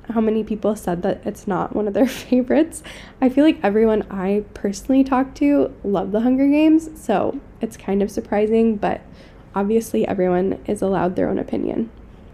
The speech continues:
Then we have Catching Fire. Very similarly, eighty-three percent of people said that they loved it. Four percent said, "Not my fave," four percent said, "It's okay," and then eight percent said, "Never read it." Um,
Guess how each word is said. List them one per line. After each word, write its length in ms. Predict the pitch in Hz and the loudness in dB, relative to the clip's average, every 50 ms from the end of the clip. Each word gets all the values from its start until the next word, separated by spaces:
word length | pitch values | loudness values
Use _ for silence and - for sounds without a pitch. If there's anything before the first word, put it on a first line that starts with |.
| - - - - | -20 -20 -14 -12
Then 440 | 247 214 - 233 214 226 226 247 - - | -10 -4 -2 0 2 4 4 4 2 4
we 100 | 247 254 | 4 4
have 140 | 247 240 247 | 4 4 2
Catching 340 | - 233 - - 226 220 | -2 -4 -2 0 0 -2
Fire. 580 | 220 - - 190 185 202 196 208 247 285 330 339 - - - - - - - - - - | -2 -4 -4 -2 0 0 2 4 4 4 4 2 -4 -12 -20 -20 -20 -20 -20 -20 -12 -8
Very 380 | 220 214 226 233 247 277 294 285 | -2 0 2 4 6 6 4 2
similarly, 800 | - - 254 233 226 220 208 214 214 220 233 247 269 320 320 - - - - - - - - - - - | 2 0 2 2 4 4 4 4 4 4 4 4 4 4 2 -2 -10 -20 -20 -20 -20 -20 -20 -20 -8 -2
eighty-three 420 | - 233 214 240 240 240 254 247 240 | 0 2 2 2 2 4 2 2 2
percent 340 | - 247 240 240 - 240 240 | 4 2 2 2 2 0 0
of 80 | 233 | 0
people 340 | 233 - 226 226 - 220 226 | 0 -4 -4 -2 0 0 -2
said 260 | 226 - 226 196 196 | 0 0 -2 -2 0
that 120 | 220 202 - | -2 -4 -2
they 140 | 202 196 202 | 0 0 0
loved 320 | 190 175 175 180 180 - | 0 0 0 -2 -2 0
it. 260 | 190 180 185 180 - - - - - - - | 0 2 2 0 -2 -6 -14 -20 -16 -4 0
Four 160 | 233 233 240 | 2 2 4
percent 440 | 240 254 247 247 - 233 214 - - | 4 4 4 4 2 0 -2 -2 -4
said, 200 | - 226 214 208 | -4 -2 -2 -2
"Not 200 | 214 196 - - | -2 -2 -4 -2
my 140 | - 208 | -2 -2
fave," 420 | 214 214 - 202 196 196 190 196 196 - - - | -2 -2 0 0 2 2 2 0 -2 -8 -16 -6
four 180 | - 226 214 208 | -2 0 0 0
percent 460 | - 226 220 220 - 202 - - - | 0 -2 -2 0 0 -2 -2 -2 -4
said, 340 | - 214 202 190 190 - - | -2 0 0 0 0 -2 -4
"It's 180 | - 214 - - | -6 -8 -4 -2
okay," 540 | 214 190 196 - - 180 170 - - 220 226 - - - - - - - - - - - | -2 -2 -2 -2 -2 -2 0 0 -2 -2 -4 -8 -14 -20 -20 -20 -20 -20 -20 -20 -10 -6
and 120 | - 202 | -2 -2
then 160 | 208 208 - - | 0 -2 -2 -2
eight 160 | - 208 - - | -4 -6 -6 -4
percent 540 | - - 208 208 - 208 185 - - - | -4 -4 -4 -2 -2 -2 -2 -2 -4 -8
said, 400 | - - 214 196 185 180 - - - | -8 -4 -2 -2 -2 -2 -4 -4 -4
"Never 380 | 214 208 202 196 190 - 175 180 | -4 -4 -2 -2 0 0 0 0
read 180 | 190 175 - | 0 0 0
it." 200 | - - - - - - - - - - - - - - - - - - - - - | -2 -2 -4 -6 -10 -14 -20 -20 -20 -20 -20 -20 -20 -20 -20 -20 -20 -20 -16 -10 -6
Um, 340 | 220 214 208 202 196 196 | -2 0 0 2 0 0